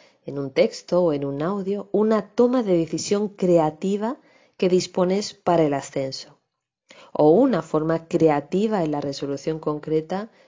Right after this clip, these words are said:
de un conflicto o un desafío que viviste, o un cambio de referente que antes te guiaba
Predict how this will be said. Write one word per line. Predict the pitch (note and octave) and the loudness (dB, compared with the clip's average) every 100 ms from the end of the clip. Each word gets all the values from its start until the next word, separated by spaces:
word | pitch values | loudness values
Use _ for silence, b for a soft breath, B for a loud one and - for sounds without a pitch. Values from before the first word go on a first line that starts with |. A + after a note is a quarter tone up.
| b | b
de | D3 D#3 | -2 0
un | F3 | 2
conflicto | F3+ E3+ E3 F#3+ G#3+ - - A#3+ | 2 2 -2 0 0 -2 -6 -2
o | C4 | -2
un | D3+ D3 | -2 -2
desafío | D#3 D#3+ - E3+ F3+ G#3 | -2 -4 -6 -2 0 0
que | F#3+ | -4
viviste, | D3 C3 D#3+ A3 - - _ _ _ _ b b b b b b | -6 -8 -10 -10 -16 -20 _ _ _ _ b b b b b b
o | E3 F3+ | 4 6
un | G#3+ | 4
cambio | G#3 A3 A#3 A#3 A#3 | 0 0 2 4 4
de | F#3 | 4
referente | D#3+ D#3 - D3+ E3+ E3+ D3+ C3+ | 0 -4 -2 2 2 2 -6 -10
que | - E3 | 0 2
antes | F#3 G#3+ G3+ F3 E3+ - | 2 0 -2 -6 -6 -4
te | D#3+ | -4
guiaba | C#3 D3 F#3 G#3 A3 | -2 -2 -2 -2 -6